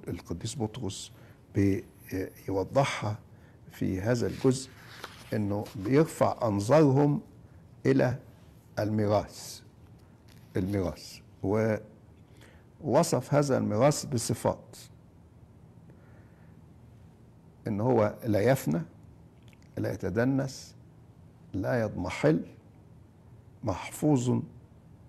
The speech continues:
آه، لنا في السماوات. آه،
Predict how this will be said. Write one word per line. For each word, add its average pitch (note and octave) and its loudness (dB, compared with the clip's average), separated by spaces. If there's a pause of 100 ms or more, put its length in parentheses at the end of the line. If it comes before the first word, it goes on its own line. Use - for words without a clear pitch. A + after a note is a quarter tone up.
(120)
آه، F#2 -2 (140)
لنا A#2 -2
في - -12
السماوات. E2+ -4 (3000)
آه، G#2+ 0